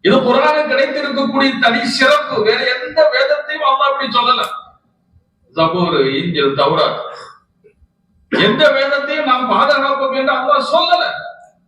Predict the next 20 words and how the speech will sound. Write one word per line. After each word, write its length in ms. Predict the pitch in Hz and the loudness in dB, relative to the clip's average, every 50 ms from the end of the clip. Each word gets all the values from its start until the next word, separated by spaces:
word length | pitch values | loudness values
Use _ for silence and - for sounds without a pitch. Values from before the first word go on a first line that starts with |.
| _ _ _ _ _ _ _ _ _ - - _ _ _ _ _ _ _ _ | _ _ _ _ _ _ _ _ _ -20 -20 _ _ _ _ _ _ _ _
அந்த 240 | - - - 254 262 | -2 2 2 4 2
சமூகத்தினுடைய 800 | - - 214 - 311 330 330 330 320 320 302 285 285 294 285 285 | 4 2 2 2 2 2 0 0 0 -2 -2 -2 0 0 2 2
ஆலயங்களிடத்தில் 720 | 269 269 294 302 311 311 311 294 285 277 269 262 294 294 | 2 2 2 0 0 0 -2 -2 0 0 0 0 0 0
ஒப்படைத்தார். 600 | - - 523 - 554 - - - - - 214 - - | 0 0 2 2 0 0 0 -2 -2 0 0 0 0
"ரப்பானியூன 680 | - 233 - 240 262 247 240 240 247 254 277 277 269 254 240 | 0 -2 -2 -2 -2 0 0 -2 -4 -4 -2 0 0 0 2
வல் 200 | 226 226 220 226 | 2 0 2 0
அஹ்பாரு 520 | 233 233 - - - 277 269 262 254 - 226 226 | -2 -2 -4 -2 -2 0 0 0 0 -2 -4 -6
பிமா 180 | 240 233 233 226 | -6 -4 -4 -4
ஸ்துஹ்ஃபிஸு 520 | - - 320 311 - 269 - 277 269 254 254 | -2 0 -2 -2 -2 -4 -6 -6 -8 -4 -2
மின் 200 | 254 254 247 226 254 | -2 -2 -2 -4 -6
கிதாபில்லாஹ் 680 | 269 - 254 233 - - - 226 226 220 202 185 - - - - - | -2 0 2 2 2 0 -2 -4 -2 0 0 0 -2 -4 -8 -4 0
வ 100 | 240 254 247 | 0 2 2
கானூ 340 | 247 262 285 302 302 302 269 269 | 2 2 0 0 0 0 0 0
அலைஹி 380 | 262 247 247 233 240 220 202 - - | 0 0 0 -2 -2 -4 -4 -4 -4
ஷுஹதா." 400 | 214 180 - - - - - - - - - - - _ _ _ _ _ _ _ _ _ _ _ _ _ _ _ _ - _ _ _ _ | -2 -2 0 0 0 0 0 0 -4 -8 -14 -18 -20 _ _ _ _ _ _ _ _ _ _ _ _ _ _ _ _ -20 _ _ _ _
வேதத்தை 480 | 127 156 180 185 214 208 - 196 175 | 0 0 2 4 2 2 2 0 -2
கற்றுணர்ந்தவர்கள் 840 | - 170 170 170 175 - 233 233 226 233 220 208 196 185 180 175 170 | -2 0 0 -2 0 0 2 2 2 2 2 0 0 0 -2 -2 0
அதன்படி 540 | 160 147 180 180 175 170 175 185 196 190 180 | 0 0 0 -2 -4 -4 -2 -2 -2 -2 0
தீர்ப்பு 360 | 180 196 185 180 - - - | 0 0 0 0 -2 0 0
வழங்குகிறார்கள். 680 | - - - - 415 - - - - - - - - - | 0 0 -2 -4 -6 -6 -4 -2 -2 -2 -2 -4 -10 -16